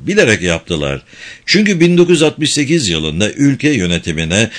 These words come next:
sosyalist Baas el koyup petrolü millileştirmişti. Baas yönetiminin biyolojik savaştan haberi bile yoktu.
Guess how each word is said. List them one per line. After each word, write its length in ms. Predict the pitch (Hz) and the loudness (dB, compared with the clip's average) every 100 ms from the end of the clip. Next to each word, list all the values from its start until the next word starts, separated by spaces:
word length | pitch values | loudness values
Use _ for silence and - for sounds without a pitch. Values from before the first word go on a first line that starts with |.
| - | -8
sosyalist 720 | - 151 147 - 165 170 - | 0 2 2 2 4 4 2
Baas 420 | 123 147 156 143 - | -2 2 2 0 -2
el 240 | 147 156 | 2 2
koyup 400 | - 131 151 - | 2 2 2 2
petrolü 480 | 135 143 - 127 143 | -2 -2 -2 -2 0
millileştirmişti. 1400 | 117 120 107 113 101 104 - 104 92 95 - 90 85 85 - _ _ _ _ - - - | 0 0 2 2 4 2 2 0 0 -2 -2 0 0 -2 -10 _ _ _ _ -20 -20 -10
Baas 420 | 98 143 190 202 | 2 4 4 2
yönetiminin 720 | 113 85 82 - 80 87 110 101 | 0 0 -2 -4 -4 -2 -2 0
biyolojik 520 | 135 156 156 156 175 | 2 2 2 2 0
savaştan 460 | - 151 156 156 151 | 0 0 0 0 0
haberi 360 | 156 165 190 | 2 2 2
bile 140 | 151 92 | 2 2
yoktu. 640 | 87 85 82 80 80 76 | 2 0 -4 -4 -4 -6